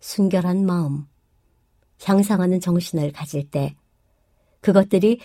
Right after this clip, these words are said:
결혼 관계에서 나타날 것입니다. 그는 아내를 건강하게 만들고 용기를 북돋워주기 위하여 노력할 것입니다. 그는 위로의 말을 하고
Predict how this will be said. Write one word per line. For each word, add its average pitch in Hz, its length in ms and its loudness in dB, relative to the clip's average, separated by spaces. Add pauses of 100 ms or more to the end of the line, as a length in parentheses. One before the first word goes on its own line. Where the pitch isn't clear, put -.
(140)
결혼 214 340 4
관계에서 170 840 0
나타날 147 460 -2
것입니다. 139 720 -6 (2000)
그는 226 380 8
아내를 165 580 2 (240)
건강하게 175 720 2
만들고 151 720 0 (720)
용기를 202 480 8
북돋워주기 196 800 0
위하여 165 460 0
노력할 175 440 2
것입니다. 135 800 -6 (1600)
그는 233 300 8
위로의 226 440 8
말을 180 320 4
하고 143 480 -4